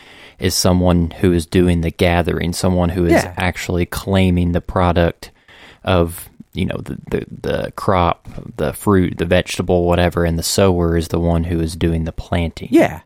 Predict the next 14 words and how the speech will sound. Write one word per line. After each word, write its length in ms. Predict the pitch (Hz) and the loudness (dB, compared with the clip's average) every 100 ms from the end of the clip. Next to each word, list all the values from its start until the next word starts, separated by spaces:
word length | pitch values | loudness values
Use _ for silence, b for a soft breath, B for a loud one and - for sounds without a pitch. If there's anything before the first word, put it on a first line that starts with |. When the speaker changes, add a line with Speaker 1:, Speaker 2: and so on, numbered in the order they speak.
| _ - | _ 0
Speaker 2:
yeah. 240 | 311 - - _ _ _ - | 0 0 -14 _ _ _ 0
Good. 300 | 359 90 - _ _ _ - | 2 2 -2 _ _ _ 2
I 80 | |
didn't 160 | 190 190 | 4 4
even 160 | 208 208 | 4 4
think 220 | 240 - | 0 0
to 80 | 104 | -4
say 180 | - 92 | -2 -2
that. 180 | 73 - | -4 2
So 100 | 226 | 4
yeah, 200 | 311 92 | 6 4
that's 160 | 123 | -2
perfect. 420 | - 262 - - _ _ _ _ b b b b _ _ | 0 0 0 -12 _ _ _ _ b b b b _ _
So 280 | - 220 | 2 2